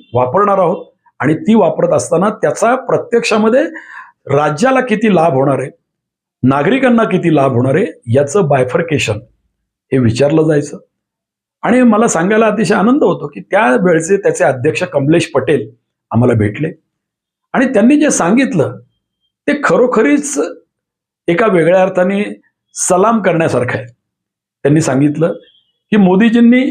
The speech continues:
एक दिवसाची टिफिन मीटिंग आमच्या सगळ्या टीम बरोबर केली आणि असं लक्षात आलं की मोदीजींनी किती बारीक अभ्यास केलेला आहे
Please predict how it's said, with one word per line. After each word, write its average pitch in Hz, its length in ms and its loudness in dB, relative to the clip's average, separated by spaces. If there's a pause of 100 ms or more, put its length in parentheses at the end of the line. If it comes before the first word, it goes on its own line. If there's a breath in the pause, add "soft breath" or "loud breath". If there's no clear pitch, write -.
(120)
एक 220 220 2
दिवसाची 196 400 0
टिफिन 185 340 0
मीटिंग 180 400 2 (520)
आमच्या 147 240 2
सगळ्या 165 300 0
टीम 165 200 2
बरोबर 127 340 0
केली 127 240 0 (920)
आणि 135 100 -2
असं 127 180 0
लक्षात 139 360 0
आलं 160 140 2
की 170 100 0
मोदीजींनी 180 480 2
किती 262 160 0
बारीक 202 360 0
अभ्यास 147 340 -2
केलेला 269 280 0
आहे - 120 -10